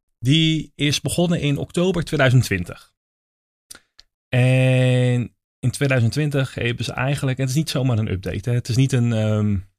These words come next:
eh, een interface pimp of iets dergelijks. Google Ana-, Analytics vier is een, echt een compleet nieuwe meetmethode. En het is daarom ook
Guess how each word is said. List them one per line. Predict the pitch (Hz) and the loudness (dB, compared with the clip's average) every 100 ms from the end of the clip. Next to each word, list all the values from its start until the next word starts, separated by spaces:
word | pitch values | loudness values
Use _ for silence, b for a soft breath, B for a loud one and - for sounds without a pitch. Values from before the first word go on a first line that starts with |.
| _ _ - | _ _ -12
eh, | - 104 104 | -8 -8 -6
een | 113 | -4
interface | 113 135 127 117 101 - | -2 -2 -2 -4 -4 -4
pimp | 113 104 95 | -2 0 -2
of | 92 | -6
iets | 98 | -6
dergelijks. | 98 95 95 - - - b _ _ _ _ _ _ _ _ | -4 -4 -4 -10 -12 -18 b _ _ _ _ _ _ _ _
Google | 147 151 147 | -2 0 0
Ana-, | 127 120 123 - | 0 0 0 -2
Analytics | 113 110 101 87 - | -2 -2 -4 -8 -4
vier | 147 156 170 160 - _ _ - | -4 -4 -6 -8 -12 _ _ -12
is | - 127 123 120 - | -6 -4 -2 -4 -6
een, | 123 117 113 _ _ | -6 -6 -8 _ _
echt | 135 - | -10 -6
een | 139 | -6
compleet | - 110 - 139 143 151 - - _ | -4 -6 -2 0 0 -2 -8 -18 _
nieuwe | 107 113 117 117 117 - _ | -2 0 0 -4 -6 -14 _
meetmethode. | - 101 87 87 90 85 - - - _ _ _ _ _ _ _ _ - | -4 -2 -4 -6 -14 -12 -12 -14 -16 _ _ _ _ _ _ _ _ -4
En | 127 139 | 0 0
het | 143 | 0
is | 139 120 | -2 0
daarom | 131 151 139 117 120 | 2 4 2 0 0
ook | 104 110 127 - | 0 -2 -2 -8